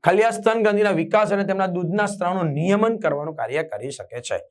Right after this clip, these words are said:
તો અહીંયા આગળ આવી અસર કોની છે? તો કે એક તો prolactin આપેલું છે, આ કોઈ પણ અસર કરતા નથી એમાં.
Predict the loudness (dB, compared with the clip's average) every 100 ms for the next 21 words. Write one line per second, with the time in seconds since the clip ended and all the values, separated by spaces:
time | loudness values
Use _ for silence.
0 | _ _ _ _ -2 0 2 2 2 2
1 | 2 0 2 0 0 -4 -6 -8 -4 -4
2 | 0 0 0 -2 -8 -8 -6 -6 -6 -10
3 | _ _ _ _ 0 2 2 0 -2 -2
4 | -2 -2 -2 -4 -4 -4 -6 -2 -2 -2
5 | -8 -10 -12 -14